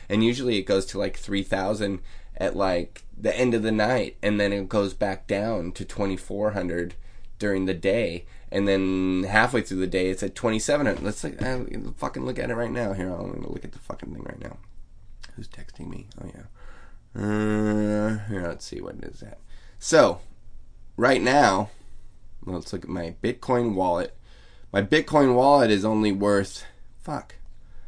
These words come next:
It's only worth twenty-two dollars and sixty-nine cents, which means I lost, like,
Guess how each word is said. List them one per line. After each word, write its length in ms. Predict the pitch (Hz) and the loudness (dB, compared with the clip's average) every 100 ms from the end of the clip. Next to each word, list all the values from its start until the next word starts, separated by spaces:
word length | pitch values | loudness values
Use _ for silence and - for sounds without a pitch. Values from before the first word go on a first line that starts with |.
| - - - - - - | -12 -14 -16 -16 -16 -6
It's 80 | - | 2
only 180 | 127 120 | 4 6
worth 240 | 117 113 | 4 2
twenty-two 480 | - 127 123 113 120 | 2 4 4 4 4
dollars 400 | 117 113 113 107 | 6 6 4 2
and 120 | 101 | -2
sixty-nine 640 | - 117 - 107 104 98 | -2 -4 -2 2 4 4
cents, 720 | 95 - 147 127 131 - - - - - - - | 0 2 4 4 0 -6 -10 -14 -16 -16 -16 -12
which 160 | - - | -10 -2
means 220 | 98 92 | 0 0
I 60 | 90 | 0
lost, 420 | 92 98 107 - | 0 2 0 -2
like, 220 | 85 78 | -6 -6